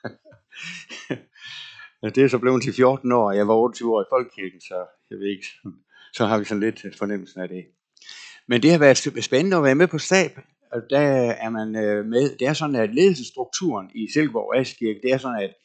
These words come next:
den øver-, det øverste organ, det er, det er menighedsrådet. Og menighedsrådet, de, øh, de forfatter en vision med jævne mellemrum, og vi har været igennem flere forskellige visioner, som vi har levet ud. Og, øh, øh, for at,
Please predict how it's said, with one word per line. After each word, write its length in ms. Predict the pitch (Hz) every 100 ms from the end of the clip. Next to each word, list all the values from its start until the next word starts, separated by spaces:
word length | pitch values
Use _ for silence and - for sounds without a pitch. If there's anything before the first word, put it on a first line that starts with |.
| _ _ _
den 140 | 107 101
øver-, 220 | 156 151
det 160 | - 113
øverste 340 | 170 131 -
organ, 500 | 104 107 143 123 87 - _
det 180 | - 135
er, 160 | 110 95
det 140 | -
er 40 | 117
menighedsrådet. 840 | 135 175 127 - 131 98 87 _ _ _ _ _ _
Og 80 | 113
menighedsrådet, 600 | 175 170 131 131 120 104
de, 220 | 135 123
øh, 340 | 110 98 92 87 _ - - _ _
de 80 | 120
forfatter 400 | 117 - 143 127
en 200 | 104 101
vision 560 | 107 - 156 95 90 90 -
med 120 | 101 110
jævne 220 | 123 139
mellemrum, 560 | 131 165 143 143 127 _
og 80 | 104
vi 60 | 117
har 60 |
været 160 | 117 110
igennem 240 | 117 120
flere 160 | 98 135
forskellige 400 | - - 117 104
visioner, 400 | 110 180 131 87
som 160 | - 87
vi 100 | 98
har 80 | 92
levet 280 | 98 101 101
ud. 280 | 139 175 - _ _ - - -
Og, 460 | 117 117 113 110
øh, 240 | 107 104 98 90 _ 104
øh, 180 | 104 95
for 120 | 160
at, 300 | 135 110 -